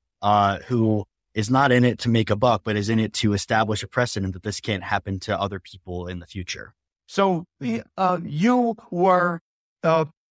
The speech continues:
Speaker 2: marketing, trying to figure out some way to find people to accept your services for free. Uh, that's, that's what you were doing.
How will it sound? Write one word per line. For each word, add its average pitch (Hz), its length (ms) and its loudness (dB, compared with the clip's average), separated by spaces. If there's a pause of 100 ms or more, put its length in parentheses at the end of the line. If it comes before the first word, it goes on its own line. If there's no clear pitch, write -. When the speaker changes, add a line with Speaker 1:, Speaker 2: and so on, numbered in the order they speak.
(180)
Speaker 2:
marketing, 160 840 2 (680)
trying 240 300 6
to 220 80 4
figure 190 380 0
out 175 180 4
some 214 380 2
way 143 540 0 (220)
to 190 120 -2
find 170 420 0
people 135 560 0 (160)
to 165 160 -2
accept 170 400 -2
your 170 160 2
services 160 640 0
for 143 140 -6
free. 120 600 -2 (280)
Uh, 160 260 4 (220)
that's, 208 360 0 (100)
that's 214 260 2
what 202 180 -4
you 185 120 0
were 175 80 -2
doing. 151 400 -2